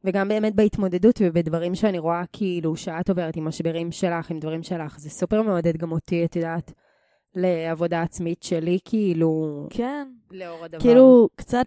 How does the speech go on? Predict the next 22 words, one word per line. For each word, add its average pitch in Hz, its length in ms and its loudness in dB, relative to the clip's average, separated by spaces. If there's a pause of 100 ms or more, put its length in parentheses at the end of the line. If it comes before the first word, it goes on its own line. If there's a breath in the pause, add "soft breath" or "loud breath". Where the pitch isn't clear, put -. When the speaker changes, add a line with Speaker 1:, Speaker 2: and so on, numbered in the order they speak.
Speaker 2:
לעודד 208 580 2
אותנו 233 540 0
על, 190 140 -4
על 170 140 -2
ההסכמה 175 420 -6
שלנו 185 880 -2
להשתפר 185 640 -2 (240)
כל 180 180 4
הזמן. 165 400 -6 (320)
כאילו, 165 200 -4
לדעת 170 380 -2
שאנחנו 180 340 -2
תמיד 175 200 -4
יכולים, 180 300 -6 (120)
צריכים, 196 520 -10
יכולים 180 420 -6
להשתפר, 180 640 -6 (100)
כזה. 165 200 -4
Speaker 1:
לגמרי, 170 560 -2 (380)
לגמרי, 175 540 -2
לגמרי, 175 420 -4
לגמרי. 165 440 -6